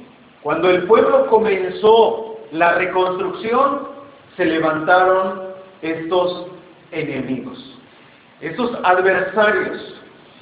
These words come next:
Y estos enemigos son identificados como enemigos de Judá y de Benjamín. Estos enemigos específicamente querían,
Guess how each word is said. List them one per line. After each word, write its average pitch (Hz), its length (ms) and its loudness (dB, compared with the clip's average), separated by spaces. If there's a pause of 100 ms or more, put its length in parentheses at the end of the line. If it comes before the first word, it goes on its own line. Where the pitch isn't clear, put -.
(220)
Y 190 120 -2
estos 277 300 -2
enemigos 220 1000 2
son 254 280 2
identificados 220 960 0
como 175 380 -2
enemigos 180 760 0
de 147 180 -4
Judá 170 640 0
y 196 120 -8
de 175 240 0
Benjamín. 160 1000 -4 (1600)
Estos 233 280 -4
enemigos 233 920 4 (160)
específicamente 214 1200 -2
querían, 196 720 0